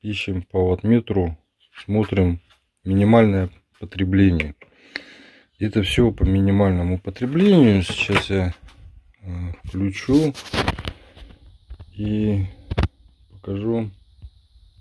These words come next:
как легко сделать ноль. Такие ролики я находил.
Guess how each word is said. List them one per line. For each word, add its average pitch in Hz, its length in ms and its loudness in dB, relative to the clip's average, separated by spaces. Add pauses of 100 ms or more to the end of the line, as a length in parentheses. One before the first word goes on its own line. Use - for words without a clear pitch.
(420)
как 113 220 -6
легко 107 380 -4
сделать 104 500 0
ноль. 98 300 2 (120)
Такие 135 420 -2
ролики 120 440 2
я 107 200 0
находил. 98 600 -4